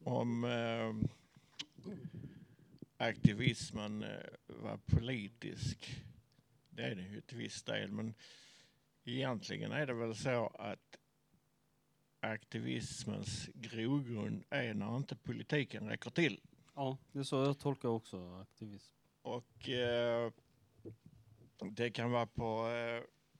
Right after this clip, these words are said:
Speaker 1: väldigt höga nivåer som, eh, Greenpeace som vi har nämnt, eh,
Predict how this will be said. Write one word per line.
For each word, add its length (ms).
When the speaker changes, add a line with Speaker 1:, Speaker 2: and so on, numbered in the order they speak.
Speaker 1:
väldigt 300
höga 360
nivåer 640
som, 380
eh, 280
Greenpeace 640
som 300
vi 180
har 100
nämnt, 500
eh, 80